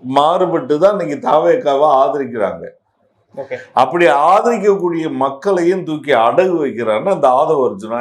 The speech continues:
Speaker 1: யார்?
Speaker 2: யார்கிட்ட அடகு வைக்கிறாரு?
Speaker 1: பாஜக கிட்ட,
Speaker 2: ம்.
Speaker 1: ஆர் எஸ் எஸ் கிட்ட
Speaker 2: ஆதாரம்.
Speaker 1: அடகு வச்சுட்டு வர்றாரு. அதான் அந்த சி பி ஐ,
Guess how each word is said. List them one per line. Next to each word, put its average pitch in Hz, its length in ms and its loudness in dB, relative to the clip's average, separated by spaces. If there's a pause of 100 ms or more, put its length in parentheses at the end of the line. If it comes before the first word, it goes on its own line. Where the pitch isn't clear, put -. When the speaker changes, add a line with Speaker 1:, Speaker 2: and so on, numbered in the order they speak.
Speaker 1:
யார்? 90 220 -6 (280)
Speaker 2:
யார்கிட்ட 151 320 0
அடகு 143 180 -2
வைக்கிறாரு? 120 360 -8 (380)
Speaker 1:
பாஜக 139 340 2
கிட்ட, - 260 -6 (480)
Speaker 2:
ம். 135 140 -14
Speaker 1:
ஆர் 131 220 2
எஸ் 135 180 -4
எஸ் 104 200 -10
கிட்ட 95 220 -16 (200)
Speaker 2:
ஆதாரம். 160 340 2
Speaker 1:
அடகு 175 260 4
வச்சுட்டு 151 380 -2
வர்றாரு. 101 360 0 (200)
அதான் 202 280 0
அந்த 180 140 -2
சி 170 200 -2
பி 165 180 0 (200)
ஐ, 131 140 0